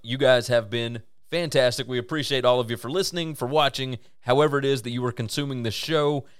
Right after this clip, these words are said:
Uh, please continue to do so. Share the show out. Tell your friends, all that good stuff. Leave nice five-star reviews, et cetera. Go to bet U S dot com. Use promo code N C A A F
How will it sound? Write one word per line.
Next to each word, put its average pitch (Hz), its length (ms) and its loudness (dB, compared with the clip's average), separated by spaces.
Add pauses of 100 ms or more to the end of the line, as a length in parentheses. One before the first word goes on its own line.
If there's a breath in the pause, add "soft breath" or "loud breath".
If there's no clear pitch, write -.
(180)
Uh, 104 240 -2
please 170 340 -8
continue 120 360 -4
to 107 100 -8
do 110 160 -4
so. 107 200 -4
Share 123 240 -4
the 117 80 -6
show 107 240 -4
out. 95 200 0
Tell 120 120 -2
your 104 120 -8
friends, 104 340 -4
all 117 200 2
that 107 140 0
good 104 120 -8
stuff. 113 220 0 (420)
Leave 196 440 -4
nice 175 320 -2
five-star 160 440 0
reviews, 131 320 -4
et 113 60 -14
cetera. 123 320 2 (460)
Go 269 460 6 (220)
to 185 120 -4
bet 151 280 6
U 160 160 2
S 131 160 2
dot - 220 0
com. 135 420 0 (180)
Use 143 200 -4
promo 135 320 0
code 123 300 0 (100)
N 156 220 -4
C 139 420 -8
A 127 280 0
A 120 260 -2
F 110 340 0